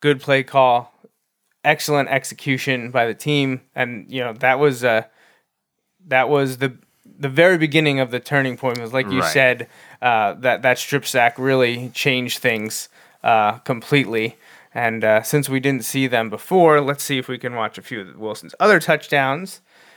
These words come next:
Speaker 1: And, uh, this is gonna be Caleb's rushing touchdown right before halftime. I believe he gets in with about nineteen seconds left in the half. And, uh,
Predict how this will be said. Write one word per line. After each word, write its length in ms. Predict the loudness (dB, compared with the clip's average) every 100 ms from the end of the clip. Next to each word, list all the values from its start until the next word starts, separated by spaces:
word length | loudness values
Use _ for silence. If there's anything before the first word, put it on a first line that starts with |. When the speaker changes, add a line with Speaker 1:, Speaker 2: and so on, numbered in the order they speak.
| _ -6
Speaker 1:
And, 300 | -4 -2 2
uh, 280 | 2 2 -4 _ _ _ _
this 240 | -6 -4 -2
is 140 | -2
gonna 180 | -2 -2
be 120 | -6
Caleb's 440 | -2 2 4 2
rushing 340 | 2 0 0 -6
touchdown 360 | -6 -2 -2
right 160 | 0 -2
before 260 | -6 -8 0
halftime. 360 | 0 0 -2
I 40 | -6
believe 260 | -4 -4
he 100 | -2
gets 220 | 0 0 -2
in 100 | -4
with 140 | -6
about 240 | -2 -4 -4 -18 -20 -4
nineteen 520 | 0 0 -2 -4 -4
seconds 720 | 0 0 0 -4 -6 -12 -16 _ _
left 420 | -4 0 0 -2 -10
in 180 | -10
the 60 | -8
half. 520 | -4 -2 -2 -6 -14 _ -20 -20 _ -6
And, 320 | -2 0
uh, 40 | 0